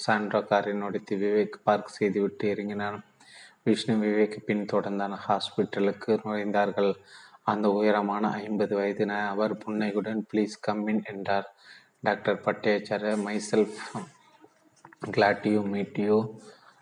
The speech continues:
டாக்டர், I am விவேக், சென்னை கிரைம் பிரான்ச். He is விஷ்ணு, டிபார்ட்மெண்ட் கொலீக்.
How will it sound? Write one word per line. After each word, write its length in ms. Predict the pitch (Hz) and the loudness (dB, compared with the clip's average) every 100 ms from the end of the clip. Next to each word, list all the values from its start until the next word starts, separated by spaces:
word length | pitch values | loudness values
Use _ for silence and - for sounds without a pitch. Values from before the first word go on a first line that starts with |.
| - | 2
டாக்டர், 520 | 104 98 - 104 110 | 2 2 0 0 0
I 260 | 104 107 | -2 -6
am 40 | 104 | -4
விவேக், 440 | 101 104 107 104 | -2 4 6 4
சென்னை 340 | - 104 101 104 | 2 -2 0 -2
கிரைம் 340 | 104 101 101 | 0 0 0
பிரான்ச். 320 | 107 104 98 - - | 0 0 -2 -6 2
He 80 | 110 | 4
is 140 | 104 107 | 2 0
விஷ்ணு, 440 | 110 101 - 113 | -2 -2 -2 0
டிபார்ட்மெண்ட் 640 | 104 104 107 101 - 107 104 - | 0 2 2 0 -2 -4 -4 0
கொலீக். 440 | 104 104 - 107 | 0 0 -6 -6